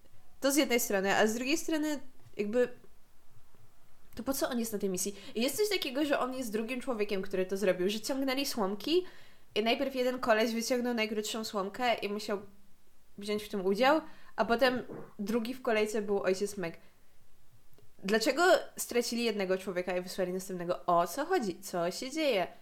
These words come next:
I czemu nagle te dzieci Nie, ale dobra, no to, że dzieci nagle muszą robić jakąś, e, ratować świat, no to, to nie jest problem tej książki, tylko po prostu gatunku. Ale o co chodzi? I właśnie ta książka się tak szybko kończy. I tak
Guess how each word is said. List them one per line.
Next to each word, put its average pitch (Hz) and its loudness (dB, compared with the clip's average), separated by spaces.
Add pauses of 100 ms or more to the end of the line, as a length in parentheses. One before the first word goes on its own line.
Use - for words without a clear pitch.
I 196 -4
czemu 208 2
nagle 226 0
te 226 -2
dzieci 185 -4 (180)
Nie, 233 2
ale 233 6
dobra, 208 2
no 226 -6
to, 269 0
że 269 0
dzieci 233 -4
nagle 214 0
muszą 214 -2
robić 202 -2
jakąś, 208 -6 (380)
e, 185 2 (600)
ratować 202 0
świat, 208 0
no 202 0
to, 202 0 (240)
to 208 -2
nie 185 -2
jest 185 -4
problem 185 -2
tej 180 -4
książki, 190 -6
tylko - -4
po - -8
prostu 185 -2 (360)
gatunku. 190 0 (520)
Ale 202 4 (1300)
o 180 0
co 285 0
chodzi? 262 2 (220)
I 208 2
właśnie 294 6
ta 311 4
książka 269 -2
się 277 -6
tak 220 -2
szybko 226 -4
kończy. 180 0 (140)
I 190 0
tak 202 2